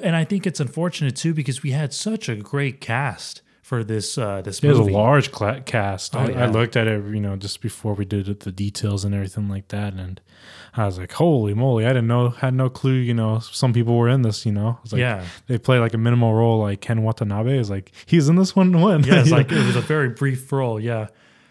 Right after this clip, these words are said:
Speaker 1: Oh man, but I, I don't know. I just felt like, um, there was just, like, a mark that was just missed. Um,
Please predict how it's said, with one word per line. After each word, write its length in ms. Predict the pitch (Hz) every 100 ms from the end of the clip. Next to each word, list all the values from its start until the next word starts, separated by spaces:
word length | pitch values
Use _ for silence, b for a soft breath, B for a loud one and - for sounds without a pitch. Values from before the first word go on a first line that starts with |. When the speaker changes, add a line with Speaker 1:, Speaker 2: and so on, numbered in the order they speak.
| b 170
Speaker 1:
Oh 200 | 165 123
man, 320 | 131 120 101
but 120 | 143
I, 300 | 160 165 160
I 40 |
don't 100 | 151
know. 160 | 117 113
I 100 | 123
just 220 | 131 127
felt 180 | 151 147
like, 240 | 139 127
um, 440 | 127 113 107 98 95 b b b
there 80 |
was 80 | 170
just, 160 | 220 214
like, 140 | 202
a 60 | 127
mark 340 | 104 131 131
that 120 | 113
was 120 | 101 101
just 180 | 104
missed. 520 | 104 98 92 - - - b b b b -
Um, 680 | 110 107 101 98 92 90